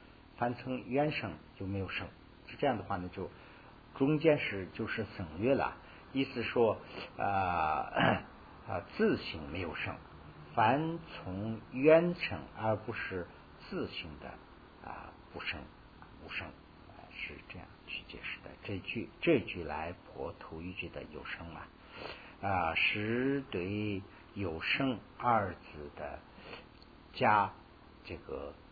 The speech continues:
所破见背眼，这个名词解释里头说了一下啊，这是一个藏-，藏文语法的一个，啊，说法，这个汉文里头就不好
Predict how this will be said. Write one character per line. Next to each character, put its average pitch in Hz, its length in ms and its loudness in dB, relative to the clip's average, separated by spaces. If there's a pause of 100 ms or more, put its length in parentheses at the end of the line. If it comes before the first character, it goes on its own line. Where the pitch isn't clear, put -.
(1400)
所 98 480 2 (120)
破 160 400 8 (260)
见 104 340 6
背 98 300 0 (120)
眼， 90 280 0 (480)
这 131 120 0
个 104 280 -2 (120)
名 107 260 -2
词 113 60 -14 (160)
解 - 180 -6
释 - 180 -6
里 87 160 -10
头 87 80 -12
说 - 240 -8
了 80 120 -6
一 78 80 -10
下 - 160 -10
啊， 80 260 -8
这 117 100 -6
是 98 220 -4
一 87 100 -10
个 73 300 -8 (1700)
藏-， 104 240 -4 (160)
藏 101 220 -2
文 71 100 -10
语 73 120 -14 (140)
法 - 160 -14
的 - 80 -14
一 - 100 -16 (100)
个， - 180 -12 (680)
啊， - 420 -8
说 - 280 -6
法， 78 240 -10
这 107 100 -10
个 95 60 -10
汉 104 200 -8
文 80 140 -8
里 73 60 -14
头 - 240 -18
就 85 160 -14
不 85 80 -10
好 78 340 -8